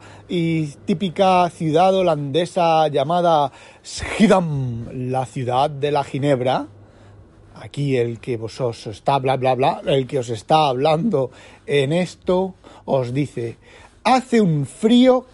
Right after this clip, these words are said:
que pela y hay una decadencia que no os podéis ni imaginar". La excusa, el covid. Parece ser que el covid, pues, eh, afecta, bueno,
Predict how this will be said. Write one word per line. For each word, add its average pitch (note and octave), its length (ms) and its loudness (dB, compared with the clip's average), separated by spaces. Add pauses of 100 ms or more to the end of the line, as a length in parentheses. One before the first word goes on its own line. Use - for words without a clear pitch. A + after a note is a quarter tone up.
que D3 160 0
pela C3+ 560 2 (500)
y F#3+ 200 4
hay G#3+ 180 2
una G3 180 0
decadencia G#3 880 2
que D#3 200 -2
no F3+ 180 0
os - 220 -6
podéis F#3 440 0
ni G3 80 -2
imaginar". C3 680 -6 (380)
La C#3+ 100 0
excusa, D3 680 -2 (260)
el C3 300 -2
covid. A#2 420 0 (680)
Parece G#3 320 -6
ser C#4 360 2 (560)
que - 340 2 (380)
el C3 220 -4
covid, D3+ 320 2 (300)
pues, B2+ 880 0
eh, A#2+ 160 -4
afecta, D3 760 2 (160)
bueno, B2 200 -4